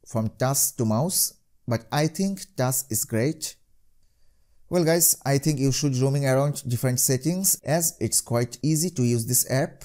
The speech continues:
so I don't want to make this video longer. Rather, I want to show you how to transfer files.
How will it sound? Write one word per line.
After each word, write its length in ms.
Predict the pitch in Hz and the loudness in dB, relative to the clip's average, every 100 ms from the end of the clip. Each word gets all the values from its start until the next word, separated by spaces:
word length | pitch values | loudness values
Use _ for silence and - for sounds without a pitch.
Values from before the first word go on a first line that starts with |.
| - | -14
so 500 | - - 123 127 131 - | -4 -2 0 0 0 -2
I 140 | 104 | -2
don't 260 | 110 120 - | -2 -4 -2
want 220 | 120 113 | -2 0
to 60 | 117 | 0
make 340 | 110 135 160 | 0 0 0
this 160 | 151 151 | -2 0
video 260 | 160 160 | 0 0
longer. 520 | 175 120 123 127 220 - _ _ _ _ _ - | 2 2 0 -2 -4 -8 _ _ _ _ _ -4
Rather, 320 | 120 143 170 - | 0 2 2 2
I 120 | 117 | 2
want 180 | 120 117 | 0 -2
to 80 | |
show 340 | 117 - 180 190 | -4 -2 0 2
you 260 | 135 107 | 4 2
how 200 | 104 107 | -2 -2
to 100 | 107 | -2
transfer 520 | 123 135 135 - - 190 | -2 -2 0 0 -2 -6
files. 640 | - 98 - - - - | -6 -6 -4 -4 -4 -4